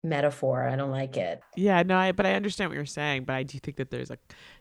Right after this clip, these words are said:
Speaker 2: there's, like, based off of everything you've been sharing, it's, it's more about, it's more, like, almost indigenous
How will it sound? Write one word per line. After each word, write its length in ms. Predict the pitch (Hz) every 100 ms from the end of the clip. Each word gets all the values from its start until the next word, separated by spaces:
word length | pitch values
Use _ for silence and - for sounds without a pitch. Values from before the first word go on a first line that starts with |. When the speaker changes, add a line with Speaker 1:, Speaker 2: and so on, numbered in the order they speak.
| -
Speaker 2:
there's, 280 | 143 131 -
like, 220 | - 131
based 300 | 139 143 147
off 100 | 151
of 140 | 147 123
everything 520 | - 127 131 127 131 -
you've 220 | 123 131
been 100 | 120
sharing, 800 | - 131 123 127 127 123 120 123 _ _ _ _ _ -
it's, 420 | 143 131 - - - -
it's 240 | 139 -
more 360 | 151 143 147 143
about, 580 | 131 123 120 123 123 - _ -
it's 220 | 143 -
more, 540 | 147 160 165 165 165
like, 280 | 139 120 -
almost 360 | 139 160 156 -
indigenous 1000 | 120 117 117 131 127 110 120 - -